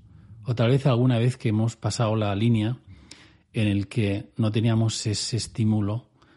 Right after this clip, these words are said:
para consumir, ¿no? Pero es solo una sensación,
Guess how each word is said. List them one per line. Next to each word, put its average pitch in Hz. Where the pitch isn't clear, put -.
para 101
consumir, 101
¿no? 113
Pero 131
es 156
solo 196
una 113
sensación, 101